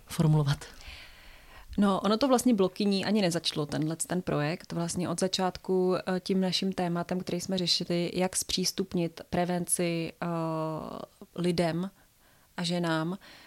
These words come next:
Speaker 2: eh, tak jsme uvažovali o spoustě variant. Eh, tím vlastně naším motem je nejdřív se stabilizuj, pak se realizuj. Eh, musím říct, že to je motto, který já často připomínám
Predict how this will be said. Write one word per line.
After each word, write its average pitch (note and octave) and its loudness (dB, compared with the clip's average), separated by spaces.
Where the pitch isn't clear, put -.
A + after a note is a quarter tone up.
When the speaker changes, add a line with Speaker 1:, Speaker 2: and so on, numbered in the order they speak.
Speaker 2:
eh, F3+ -2
tak G3 -2
jsme G3 -2
uvažovali G3 2
o G3 0
spoustě - -4
variant. F#3 0
Eh, - -6
tím G3 -2
vlastně F#3+ -2
naším F#3 2
motem F3+ 0
je F3 0
nejdřív F3+ -2
se F#3 -4
stabilizuj, F3+ 0
pak F3 -6
se - -2
realizuj. F#3 0
Eh, F#3 0
musím F3+ 0
říct, F#3 -2
že F#3 0
to F#3 -6
je F#3+ 0
motto, F#3+ -2
který F#3 -6
já F#3 -2
často F#3 -6
připomínám F#3 0